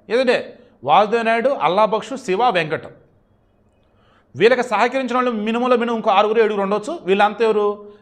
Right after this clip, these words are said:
మధ్యలో ఉండేసి ఈ బ్రోకర్లు, either, ఆ, బ్యాంక్ సిబ్బంది కానీ, బయట లోన్ ఇప్పించే బ్యాచ్ వీళ్ళు కానీ. ఎంత దారుణో చూడండి అసలు. వీళ్ళు డబ్బులు అడగటం ఏంటి వడ్డీకి?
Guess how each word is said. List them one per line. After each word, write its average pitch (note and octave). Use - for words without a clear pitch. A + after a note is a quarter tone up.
మధ్యలో G3
ఉండేసి F#3+
ఈ D3+
బ్రోకర్లు, E3+
either, D#3
ఆ, A#2
బ్యాంక్ D#3
సిబ్బంది G#3
కానీ, G#3+
బయట G3
లోన్ G3+
ఇప్పించే G3+
బ్యాచ్ E3
వీళ్ళు F#3
కానీ. A2
ఎంత E3
దారుణో A3+
చూడండి G3
అసలు. D#3
వీళ్ళు G3
డబ్బులు C#3
అడగటం A3+
ఏంటి D#3+
వడ్డీకి? D3